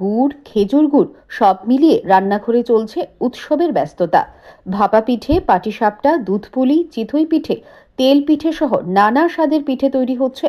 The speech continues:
একের পর এক। বাড়িতে বাড়িতে চলছে আত্মীয় স্বজন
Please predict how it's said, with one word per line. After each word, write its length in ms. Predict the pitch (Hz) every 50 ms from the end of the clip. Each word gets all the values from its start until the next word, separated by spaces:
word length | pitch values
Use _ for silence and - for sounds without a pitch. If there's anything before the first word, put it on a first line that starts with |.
| - - - 202 208
একের 240 | 208 208 226 196 180 -
পর 100 | 170 165 165 165 160
এক। 60 | 160 - _ _ _ _ _ - - _ -
বাড়িতে 320 | 226 254 262 277 277 330 320
বাড়িতে 320 | 302 311 320 320 330 349 320 320
চলছে 300 | 320 311 311 302 - 240 160 - - 202
আত্মীয় 340 | 208 - - - 269 285 302 294
স্বজন 400 | 294 254 214 208 202 254 294